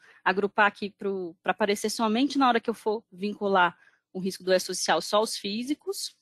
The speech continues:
E aí, aqui que eu vinculo qual que é o risco de,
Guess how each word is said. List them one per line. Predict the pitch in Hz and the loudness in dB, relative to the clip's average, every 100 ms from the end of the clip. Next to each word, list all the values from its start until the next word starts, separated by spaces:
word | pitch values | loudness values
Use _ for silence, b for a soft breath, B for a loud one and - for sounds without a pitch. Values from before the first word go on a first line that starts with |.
| _ _ _ _ _ _ _ _ _ _ - | _ _ _ _ _ _ _ _ _ _ -2
E | 208 | 4
aí, | 214 214 247 | 6 6 4
aqui | 254 285 | 4 0
que | 262 | 4
eu | 294 | 4
vinculo | 302 320 - 269 285 294 b b b | 4 2 2 0 0 -4 b b b
qual | - 285 | 2 4
que | 311 302 | 6 6
é | |
o | 294 | 6
risco | 247 269 - 269 | 4 -2 -4 -10
de, | 247 269 277 | -8 -8 -8